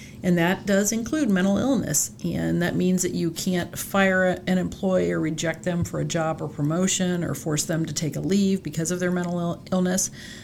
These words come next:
but you also don't have to hire or keep people in jobs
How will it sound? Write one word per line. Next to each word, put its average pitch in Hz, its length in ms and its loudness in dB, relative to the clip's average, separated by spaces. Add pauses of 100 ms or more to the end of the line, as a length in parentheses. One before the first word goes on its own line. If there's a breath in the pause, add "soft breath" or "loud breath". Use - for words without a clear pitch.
(300 loud breath)
but - 160 2
you 190 240 4
also 202 420 4
don't 185 260 2
have 185 300 -4
to 196 80 -2
hire 175 440 0
or 180 240 -2
keep - 280 -4
people 160 360 -4
in 269 260 4
jobs 143 480 0